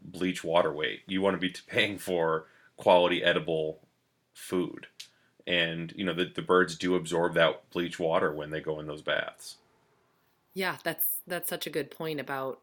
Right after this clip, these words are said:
Speaker 2: um, cost, which kinda leads me to, to my next question. Um, first, I just wanna touch upon one more thing that you said about the non-G M O grain, because,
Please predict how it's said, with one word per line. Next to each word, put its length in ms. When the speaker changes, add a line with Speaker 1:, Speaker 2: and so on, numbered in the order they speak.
Speaker 2:
um, 420
cost, 500
which 140
kinda 220
leads 260
me 280
to, 500
to 260
my 220
next 480
question. 680
Um, 340
first, 260
I 60
just 160
wanna 120
touch 220
upon 300
one 100
more 140
thing 180
that 140
you 100
said 260
about 440
the 140
non-G 500
M 140
O 100
grain, 560
because, 720